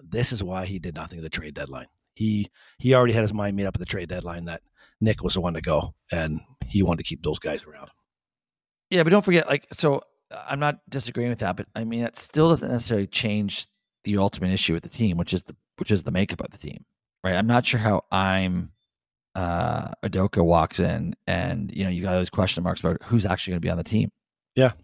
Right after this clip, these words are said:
Speaker 2: Right?
Speaker 1: true.
Speaker 2: I mean, who you, who you re-signing? Um, I mean, I, I hope the answer isn't, "Hey, get rid of Nurse and we'll re-sign Freddie and,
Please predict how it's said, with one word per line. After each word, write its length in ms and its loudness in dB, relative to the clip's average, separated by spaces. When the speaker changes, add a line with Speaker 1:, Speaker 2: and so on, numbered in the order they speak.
Speaker 2:
Right? 160 2
Speaker 1:
true. 80 2
Speaker 2:
I 40 2
mean, 180 -4
who 80 0
you, 180 4
who 80 2
you 120 2
re-signing? 680 2
Um, 460 0
I 60 -4
mean, 120 -2
I, 220 2
I 120 2
hope 300 4
the 180 2
answer 240 2
isn't, 200 0
"Hey, 140 -2
get 180 -4
rid 100 -2
of 80 -2
Nurse 760 0
and 420 -2
we'll 300 0
re-sign 520 2
Freddie 640 0
and, 460 -10